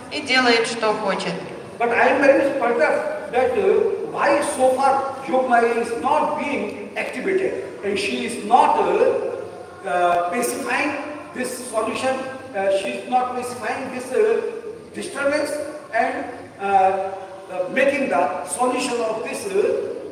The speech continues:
Speaker 2: problem.
Speaker 1: Пурнамаси said that. Пурнамаси говорит: «Ну что мне непонятно, почему Йога Майя до сих пор не вмешивается и не решает эту проблему? Пора бы ей уже тут вмешаться давно и решить эту ситуацию».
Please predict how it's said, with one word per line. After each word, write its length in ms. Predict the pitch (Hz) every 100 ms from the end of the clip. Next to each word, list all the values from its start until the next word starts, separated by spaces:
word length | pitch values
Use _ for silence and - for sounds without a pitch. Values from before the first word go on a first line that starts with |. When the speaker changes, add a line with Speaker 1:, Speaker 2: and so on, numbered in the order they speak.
| - - -
Speaker 2:
problem. 460 | - - - - - - - - - - - - - - - - - -
Speaker 1:
Пурнамаси 580 | - 240 233 220 240 - -
said 260 | 247 247 247
that. 120 | 247 247 - - - - - - - - - - - -
Пурнамаси 400 | 214 226 240 240
говорит: 180 | 233 220
«Ну 60 | 220
что 180 | -
мне 160 | 294 285
непонятно, 640 | 269 254 240 277 302 247
почему 300 | 233 226 240
Йога 280 | 302 285 262
Майя 300 | 233 262 285
до 80 | -
сих 220 | - 240
пор 160 | 277 -
не 100 | 233
вмешивается 640 | - 262 - 240 220 208
и 100 | 202 214
не 80 |
решает 420 | 262 254 302 240 208
эту 140 | 196
проблему? 600 | 190 214 208 208 196 185 180
Пора 220 | 196 220
бы 120 | 294 269
ей 240 | - 269
уже 280 | 254 262 254
тут 200 | 247 254 254 - - - - - - -
вмешаться 600 | 233 277 269 254 247 233
давно 380 | 214 214 208 220
и 200 | 220 226
решить 500 | 247 277 247 214 -
эту 180 | - 269
ситуацию». 800 | 269 - 214 - - - -